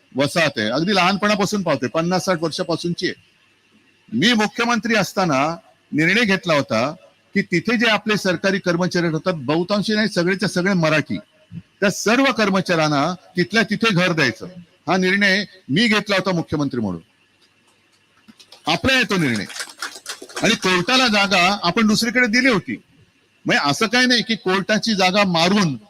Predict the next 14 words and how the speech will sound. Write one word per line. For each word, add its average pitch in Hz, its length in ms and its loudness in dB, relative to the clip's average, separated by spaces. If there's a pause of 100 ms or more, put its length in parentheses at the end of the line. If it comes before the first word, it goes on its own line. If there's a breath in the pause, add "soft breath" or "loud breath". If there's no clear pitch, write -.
(320)
आपण 208 280 0
दुसरीकडे, 190 360 -2
मी 202 140 0
तेव्हा 208 260 2
जे 190 380 -2
काही 196 180 0
मुख्य 180 320 -2
न्यायाधीश 175 380 0
होते, 151 240 -2
सरन्यायाधीश, 156 600 0
त्यांना 165 220 0
समजावून 156 400 0
सांगितलं 123 380 -4
होतं 120 220 -4